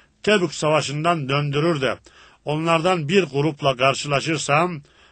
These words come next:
onlar da başka bir savaşa çıkmak için senden izin isterlerse de ki, maskeler iniyor,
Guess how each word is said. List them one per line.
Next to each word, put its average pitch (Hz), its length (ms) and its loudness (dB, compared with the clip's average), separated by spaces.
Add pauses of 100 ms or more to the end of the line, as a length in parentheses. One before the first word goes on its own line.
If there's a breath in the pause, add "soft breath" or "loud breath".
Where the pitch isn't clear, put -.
(100)
onlar 135 460 -2
da 120 160 0
başka 139 380 0
bir 135 100 0
savaşa 131 440 -2
çıkmak 147 380 -4
için 160 360 -4 (320 loud breath)
senden 156 500 0
izin 135 240 -2
isterlerse 139 720 -2
de 151 120 4
ki, 113 260 -6 (2250 soft breath)
maskeler 120 480 -4
iniyor, 123 500 -4